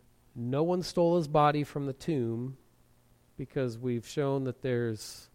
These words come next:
no good explanation that his body would be gone, that it wasn't an hallucination,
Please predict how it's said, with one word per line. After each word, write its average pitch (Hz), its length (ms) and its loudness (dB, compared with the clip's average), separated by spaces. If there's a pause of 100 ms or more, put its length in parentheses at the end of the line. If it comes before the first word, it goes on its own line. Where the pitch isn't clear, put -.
(540)
no 131 520 0 (2500)
good 147 240 6
explanation 135 920 0
that 120 160 0
his 113 160 -4
body 123 460 2
would 113 200 -2
be 113 120 -2
gone, 139 600 0 (1900)
that 131 120 0
it 113 80 0
wasn't 185 540 0 (140)
an 147 120 -6
hallucination, 156 1040 0